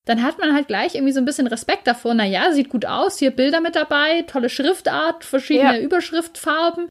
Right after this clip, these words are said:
Speaker 1: Und schon nimmt man das ernst und kommt vielleicht auch teilweise gar nicht auf die Idee, „Moment mal, so viel muss man dafür gar nicht können, um sowas online zu bekommen.“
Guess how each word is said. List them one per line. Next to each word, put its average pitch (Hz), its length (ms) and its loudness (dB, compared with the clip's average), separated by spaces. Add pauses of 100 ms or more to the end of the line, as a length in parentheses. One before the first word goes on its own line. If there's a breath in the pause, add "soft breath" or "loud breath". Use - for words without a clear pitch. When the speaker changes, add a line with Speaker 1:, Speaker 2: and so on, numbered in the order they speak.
(160)
Speaker 1:
Und 240 160 2
schon 277 200 4
nimmt 392 160 -4
man 277 140 2
das 254 160 -2
ernst 254 480 0
und 240 100 -2
kommt 262 220 -2
vielleicht 240 260 -2
auch 233 100 -8
teilweise 247 380 0
gar 233 160 -2
nicht 233 160 -4
auf 208 100 -10
die 208 100 -6
Idee, 254 180 2
„Moment 208 560 0
mal, 202 360 2 (460)
so 247 340 6
viel 311 220 2
muss 277 180 4
man 269 140 4
dafür 240 240 2
gar 208 160 -2
nicht 202 180 -6
können, 330 400 2
um 202 140 0
sowas 202 280 0
online 190 340 0
zu 180 100 -8
bekommen.“ 165 500 -6